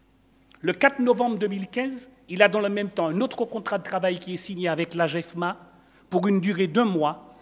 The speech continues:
et il va percevoir un salaire de sept mille euros, exactement pour les mêmes missions. Alors pourquoi je dis tout ça ?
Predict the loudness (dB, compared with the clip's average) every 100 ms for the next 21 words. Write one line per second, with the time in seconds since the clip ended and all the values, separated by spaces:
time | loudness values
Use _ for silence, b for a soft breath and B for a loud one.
0 | B 2 8 6 6 0 0 0 0 -2
1 | -2 -2 -2 -4 -6 -6 -6 -8 -8 -8
2 | -16 -20 _ _ -8 4 6 6 4 2
3 | 2 2 2 2 0 -2 -4 -8 -10 -14
4 | -20 -20 _ _ _ _ _ _ _ _
5 | _ _ _ _ _ _ _ _ _ _
6 | _ _ -2 -2 0 2 2 2 -4 -8
7 | -10 -10 -10